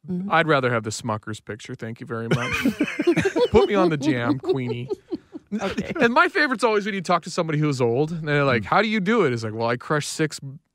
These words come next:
Speaker 2: Bud Lights every day.
Speaker 1: I know. I feel like they're always taking nips of brandy.
Speaker 2: <laughs> Well, 'cause that's, y-, like, once you get old enough, you're like, "Oh, God, I need a little something."
Speaker 3: Yeah. Okay. Who's the oldest person you currently know? My
Speaker 1: Do they
Speaker 3: ol-
Speaker 1: have to be alive?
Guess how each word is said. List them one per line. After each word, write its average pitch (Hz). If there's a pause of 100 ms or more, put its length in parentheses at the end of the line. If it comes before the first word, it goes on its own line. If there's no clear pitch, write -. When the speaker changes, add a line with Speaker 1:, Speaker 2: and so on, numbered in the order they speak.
(140)
Speaker 2:
Bud 151
Lights 151
every 127
day. 202
Speaker 1:
I 320
know. 330
I 226
feel 277
like 294
they're 285
always 247
taking 247
nips 208
of 196
brandy. 170 (180)
Speaker 2:
<laughs> 185 (360)
Well, 165
'cause 160
that's, 190 (280)
y-, 214
like, 156 (320)
once 311
you 403
get 196 (300)
old 170
enough, 135
you're 147
like, 110
"Oh, 104
God, 120
I 117
need 135
a -
little 135
something." 120
Speaker 3:
Yeah. 85 (160)
Okay. 98 (260)
Who's 127
the 117
oldest 95
person 87
you 85
currently 73
know? 69 (500)
My -
Speaker 1:
Do 240
they 269
Speaker 3:
ol- 294
Speaker 1:
have 320
to 330
be 320
alive? 277